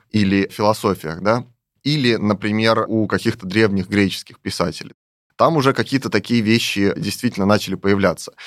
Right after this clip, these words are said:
Но тут надо как бы иметь в виду, что очень много концов света мы всё-таки уже пережили. И не только тех, которые ждали какие-нибудь свидетели Иеговы, они все не наступали, да, там один, второй, третий раз. Но, в принципе,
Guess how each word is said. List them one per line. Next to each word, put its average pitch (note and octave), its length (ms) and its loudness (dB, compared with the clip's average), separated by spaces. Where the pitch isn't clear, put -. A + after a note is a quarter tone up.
Но C#3+ 240 4
тут D3+ 260 -4
надо B2 200 2
как A#2 160 -2
бы A#2+ 120 0
иметь A#2+ 200 0
в B2+ 40 -10
виду, D#3+ 180 2
что - 200 2
очень D3 180 2
много B2+ 200 2
концов C3 320 0
света F#3 280 2
мы A#2+ 80 2
всё-таки - 280 0
уже A#2 180 0
пережили. A2 600 -2
И B2+ 80 -4
не C#3+ 100 2
только F#3 280 2
тех, B2 240 0
которые G#2+ 340 -2
ждали G#2 220 2
какие-нибудь G#2 340 -4
свидетели A#2 360 -2
Иеговы, D#3 420 4
они A2+ 160 0
все - 120 -8
не G#2 100 -2
наступали, G2+ 520 0
да, B2 220 2
там F#2 180 -2
один, B2+ 360 2
второй, A2+ 340 4
третий G#2+ 340 0
раз. F2+ 380 0
Но, C3+ 400 4
в - 240 -14
принципе, A#2 1040 4